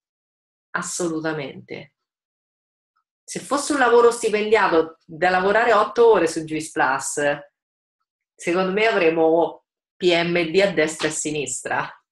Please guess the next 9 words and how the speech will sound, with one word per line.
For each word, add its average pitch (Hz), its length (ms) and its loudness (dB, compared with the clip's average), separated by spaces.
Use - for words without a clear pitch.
<laughs> 233 320 -10
È 180 160 -6
che - 200 -6
non 202 180 2
riusciamo 196 400 0
a 202 120 -2
capirla 156 600 0
questa 147 340 -4
cosa. 139 500 -6